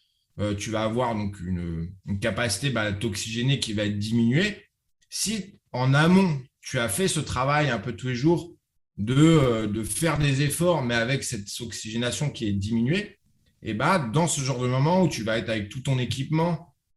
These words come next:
euh, qui, qui est gênant, qui, qui est une surcharge, avec tout ce qui te gêne au niveau du visage, et que tu vas monter, que tu vas marcher longtemps, ou que tu vas faire ce genre d'effort,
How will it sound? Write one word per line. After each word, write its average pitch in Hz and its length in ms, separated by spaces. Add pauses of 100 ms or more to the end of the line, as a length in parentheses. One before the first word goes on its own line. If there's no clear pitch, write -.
euh, 95 500 (100)
qui, 101 400
qui 95 240
est 98 60
gênant, 139 420
qui, 101 380
qui 95 160
est 92 60
une 92 120
surcharge, 156 540 (380)
avec 135 480 (320)
tout 135 100
ce - 80
qui 110 160
te 113 120
gêne 147 240
au 123 100
niveau 117 260
du 107 100
visage, 143 480 (280)
et 101 120
que 120 100
tu 117 180
vas 113 140
monter, 147 460
que - 60
tu - 100
vas 104 120
marcher 113 380
longtemps, 156 440
ou 143 40
que - 40
tu - 100
vas 104 80
faire 104 180
ce - 100
genre 107 140
d'effort, 113 500